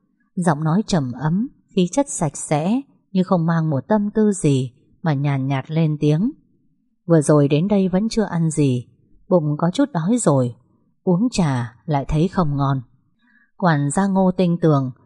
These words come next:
cậu cả vừa dứt lời đã nhìn sang Hỉ Hỉ, ra lệnh qua ánh mắt. Hỉ Hỉ hiểu ý,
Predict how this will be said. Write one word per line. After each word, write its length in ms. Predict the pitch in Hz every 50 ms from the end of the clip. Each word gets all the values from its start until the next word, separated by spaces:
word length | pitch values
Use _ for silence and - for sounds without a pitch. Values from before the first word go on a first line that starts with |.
| _ _ _ _
cậu 160 | - 185 165
cả 260 | 170 170 156 139 127 127 143
vừa 200 | 156 143 139 139
dứt 240 | - - 285 - 202
lời 340 | 165 151 139 131 135 131 - _ -
đã 160 | 190 180 208
nhìn 320 | 247 226 190 165 135 135
sang 260 | 135 - - 190 196 185
Hỉ 160 | 156 165 151
Hỉ, 440 | 135 123 139 151 147 135 117 - - _ _ _ _ _ _ _
ra 180 | - 196 180 170
lệnh 240 | 160 156 135 139 -
qua 180 | 165 156 151 -
ánh 200 | 160 151 170 196
mắt. 160 | 226 262 - _ _ _ _ _ _ _ _ _ _ _ _ _ _ -
Hỉ 60 | 180
Hỉ 360 | 156 143 151 156 143 131 127 131 165
hiểu 180 | 160 139 127
ý, 400 | - 151 165 160 170 196 247 294